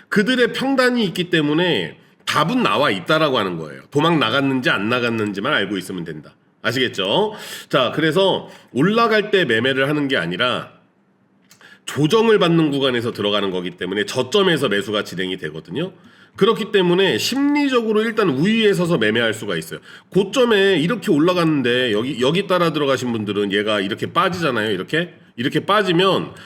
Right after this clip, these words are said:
일단은 막 쫄리거든요. 엄청 쫄리는데 우리는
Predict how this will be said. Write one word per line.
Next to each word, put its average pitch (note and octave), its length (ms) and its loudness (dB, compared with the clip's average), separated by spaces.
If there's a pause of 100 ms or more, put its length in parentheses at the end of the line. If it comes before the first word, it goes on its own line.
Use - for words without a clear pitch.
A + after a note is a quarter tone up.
(160)
일단은 A3 440 2
막 C#3+ 140 0
쫄리거든요. F#3+ 760 0
엄청 F3+ 380 2
쫄리는데 B2+ 460 2
우리는 C3+ 280 2